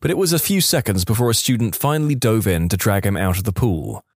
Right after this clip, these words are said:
The teacher finally snaps out of it and tries to start C P R and yells for someone to grab the defibrillator from the hallway.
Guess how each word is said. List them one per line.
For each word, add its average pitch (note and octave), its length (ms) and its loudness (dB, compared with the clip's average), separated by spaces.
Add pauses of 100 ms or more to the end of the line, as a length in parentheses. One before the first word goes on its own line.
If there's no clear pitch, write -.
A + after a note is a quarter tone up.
(120)
The F3 40 -4
teacher F3+ 340 0
finally B2+ 400 0
snaps - 360 0
out G#2+ 140 2
of F2 100 0
it F#2 140 -2
and C3+ 120 0
tries F3+ 300 0
to - 80 -2
start A2 380 0
C A2+ 240 0
P A2 200 2
R F2+ 480 -2
and G3+ 140 0
yells F#3 240 2
for E3+ 100 0
someone A2 340 2
to A2+ 60 2
grab G#2 260 0
the G#2 80 0
defibrillator A2+ 760 0
from E3 140 0
the D#3+ 80 2
hallway. G2+ 600 0